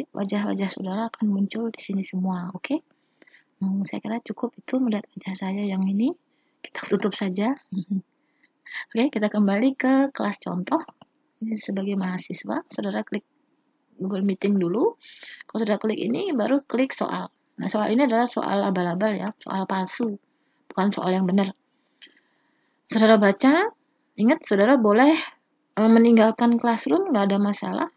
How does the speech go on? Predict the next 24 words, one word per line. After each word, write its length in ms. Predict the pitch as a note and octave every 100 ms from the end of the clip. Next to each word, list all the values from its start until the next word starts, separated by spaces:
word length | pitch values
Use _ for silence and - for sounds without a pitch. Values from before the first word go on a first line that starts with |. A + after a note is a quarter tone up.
| _
Saudara 400 | - G3+ G3+ A3+ - _
pilih 320 | - G#3+ A#3 C4
di 160 | G#3+
bawah 320 | G3 F#3+ G3
sini 480 | G3+ - G#3+ C#4 D4 - _
file 480 | - G#3+ G#3+ G#3 G#3 _ -
Word 240 | G#3+ B3+ - _ _ _ _ -
yang 240 | G3+ G3+ -
saudara 400 | - - G3+ G3
ketik 320 | - - C#4+
untuk 240 | A#3 G#3+ G#3+
menjawab 320 | G#3 F#3+ F#3 -
soal 400 | - - D4 - - - - _ - - _ -
dan 80 | G#3
sebagainya. 640 | G#3 G3+ G3 G3+ B3+ D#4+ E4 _ _ _ _ _ _ _ _ _ -
Yang 180 | A3 A3
jelas 120 | C4 C4
waktu 200 | A3+ A3+
saudara 320 | A3 G#3 A#3
hanya 320 | A#3+ A3 B3
sembilan 320 | C4 A3 G3 G3
puluh 140 | G3
menit 200 | F#3+ B3 -
untuk 160 | G#3